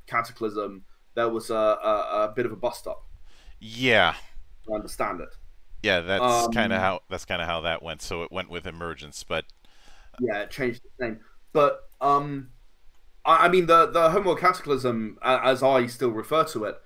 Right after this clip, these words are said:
Speaker 2: Mm-hmm.
Speaker 1: um, because that's, that's what it says on the, on the C D that I've got, you know?
Speaker 2: That, and it's a more,
Speaker 1: Um,
Speaker 2: it's certainly a more
Speaker 1: it was
Speaker 2: fitting
Speaker 1: great.
Speaker 2: name.
Speaker 1: It is. It really is. Um,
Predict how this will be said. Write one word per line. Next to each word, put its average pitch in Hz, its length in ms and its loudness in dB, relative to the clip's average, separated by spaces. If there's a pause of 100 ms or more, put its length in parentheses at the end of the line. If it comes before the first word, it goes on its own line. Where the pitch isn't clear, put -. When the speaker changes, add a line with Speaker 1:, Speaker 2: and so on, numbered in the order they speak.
(140)
Speaker 2:
Mm-hmm. 92 240 -12
Speaker 1:
um, 123 320 4 (300)
because 131 260 0
that's, 120 280 0 (140)
that's 123 300 -4
what 123 200 2
it 143 120 2
says 156 260 6
on 156 140 -4
the, 143 280 -2
on 156 180 -2
the 151 80 0
C 165 200 -6
D 160 180 -6
that 151 140 0
I've 185 220 2
got, 123 480 -2
you 131 140 -4
know? 139 320 0
Speaker 2:
That, 151 240 6
and 147 80 -4
it's - 140 -4
a 139 40 4
more, 131 280 4
Speaker 1:
Um, 127 200 -4
Speaker 2:
it's - 180 -4
certainly 120 380 -4
a 117 60 -4
more 110 160 0
Speaker 1:
it - 40 -2
was 240 100 -2
Speaker 2:
fitting 107 200 2
Speaker 1:
great. 98 140 -2
Speaker 2:
name. 87 260 -4 (1080)
Speaker 1:
It 202 200 6
is. 175 340 2
It 143 220 -4
really 147 400 -2
is. 101 420 -6 (160)
Um, 120 600 0